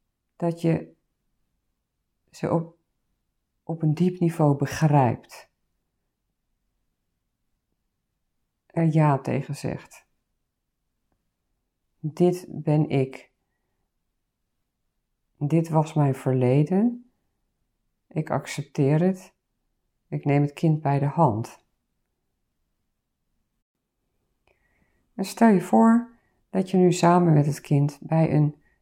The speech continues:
vuurtje gaat zitten, een soort kampvuur. En dat je samen kijkt naar het vuur, naar het licht,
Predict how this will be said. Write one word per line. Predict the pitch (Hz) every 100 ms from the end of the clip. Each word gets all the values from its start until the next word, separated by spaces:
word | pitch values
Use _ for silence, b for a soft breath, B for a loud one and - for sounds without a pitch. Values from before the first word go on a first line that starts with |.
| _
vuurtje | _ - 254 240 -
gaat | 135 127 123
zitten, | - 120 - 123 - _
een | 139
soort | - 127 -
kampvuur. | - 131 147 - 170 156 185 185 _ _ _ _ _ _ _ _ _ _ _ _ _ -
En | 160 151 151 - - _ _ _ _ _ _ _ _ _ _
dat | - 151 147 -
je |
samen | 147 - 160 165 151 151
kijkt | 151 156 180 -
naar | 143
het | 135
vuur, | - - 175 180 185 202 202 _ _ _ _ _ _ _ _ _ _ -
naar | 139
het | 135
licht, | 147 147 180 - - -